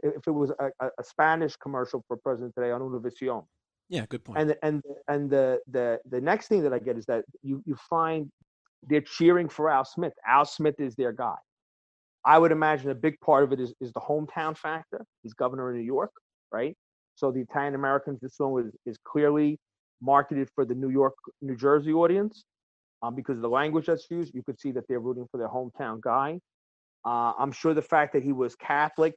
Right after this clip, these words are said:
Speaker 1: he was, he was from a, like a, a, a self-made man, all those things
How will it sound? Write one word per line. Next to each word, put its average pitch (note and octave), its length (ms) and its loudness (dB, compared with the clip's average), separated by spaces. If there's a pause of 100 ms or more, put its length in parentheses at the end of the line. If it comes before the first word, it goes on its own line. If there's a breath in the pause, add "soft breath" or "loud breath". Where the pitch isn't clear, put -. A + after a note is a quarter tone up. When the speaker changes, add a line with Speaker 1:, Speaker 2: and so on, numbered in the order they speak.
Speaker 1:
he B2 80 -8
was, B2 260 -6
he A2 60 -14
was A#2+ 200 -4
from A#2+ 180 -6
a, A2 240 -6
like G2+ 220 -10
a, A#2+ 40 -2
a, G#2 540 -6 (280)
a - 560 -16
self-made D3 640 2
man, C#3 260 -4
all E3 260 4
those F3 320 4
things C3 240 -6